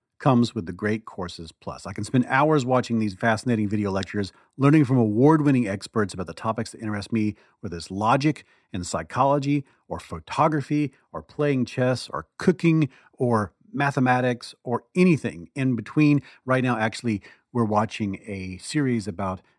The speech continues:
dystopian fiction that I think is just so super cool. There are more than eight thousand different lectures. There's always something new to explore. They're adding new stuff all the time, and they send you an email when new stuff comes along.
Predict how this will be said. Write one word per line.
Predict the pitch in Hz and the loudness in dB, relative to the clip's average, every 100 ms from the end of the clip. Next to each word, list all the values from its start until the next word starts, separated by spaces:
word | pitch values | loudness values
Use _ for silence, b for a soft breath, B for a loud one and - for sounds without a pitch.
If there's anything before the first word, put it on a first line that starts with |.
| - | -6
dystopian | 120 - - 135 135 147 139 123 - _ | -6 -4 -2 0 0 0 0 -2 -6 _
fiction | - 151 - 90 | -10 -10 -10 -8
that | 95 92 | -6 -4
I | 98 | -6
think | 95 117 107 | -4 -4 -4
is | 95 | -8
just | - 98 - - | -8 -12 -12 -10
so | - 113 107 107 - _ | -4 0 0 -2 -8 _
super | - - 104 92 85 - _ _ | -14 -8 -6 -6 -10 -14 _ _
cool. | - 98 - - | -10 -10 -6 2
There | 120 | 4
are | |
more | 131 175 | 6 4
than | 180 160 - | 4 2 0
eight | 160 190 - | -2 -2 -8
thousand | _ 135 139 147 143 113 | _ -4 -2 0 -2 -2
different | 120 120 104 | -2 -6 -6
lectures. | 110 104 117 110 - _ _ | -6 -6 -4 -6 -8 _ _
There's | 120 95 | -10 -4
always | 127 175 151 | -2 0 -2
something | 151 131 | -2 0
new | 120 117 | 2 2
to | 101 | -2
explore. | - - 107 101 98 b b | -6 -4 0 0 -2 b b
They're | - | -4
adding | 101 139 151 | 2 4 6
new | 143 | 4
stuff | 127 127 110 | 4 0 0
all | 98 | -2
the | 92 | -4
time, | 98 101 101 | -6 -6 -4
and | 95 | -6
they | 85 | -8
send | - 135 | -4 -2
you | 120 | -2
an | 113 | 0
email | 127 107 104 95 | 0 0 -2 -4
when | 87 | -4
new | 104 | -4
stuff | 107 107 95 | -4 -6 -6
comes | - 98 | -6 -6
along. | 92 92 98 92 | -6 -6 -6 -8